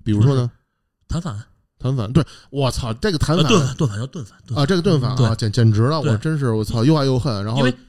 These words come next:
Speaker 2: 是这样的，因为在魂系列里头，盾反是一个非常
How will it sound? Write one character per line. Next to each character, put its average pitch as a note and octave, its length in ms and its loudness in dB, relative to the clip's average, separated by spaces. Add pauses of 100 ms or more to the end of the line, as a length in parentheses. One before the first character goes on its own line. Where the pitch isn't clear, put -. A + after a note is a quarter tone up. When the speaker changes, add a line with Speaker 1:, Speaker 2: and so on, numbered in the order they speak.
(240)
Speaker 2:
是 - 140 -6
这 A3 80 -4
样 F3+ 160 0
的， A2+ 100 -4
因 F3 140 -4
为 G#3+ 80 -4
在 D#3+ 160 0
魂 C3 220 -2
系 E3 120 -4
列 D3+ 100 0
里 A2 60 -4
头， G#2 160 -4
盾 D#3 240 2
反 G#2 180 -4
是 B2+ 140 -6
一 C#3+ 40 -6
个 C#3 80 -2
非 F#3+ 120 -4
常 F3+ 120 -2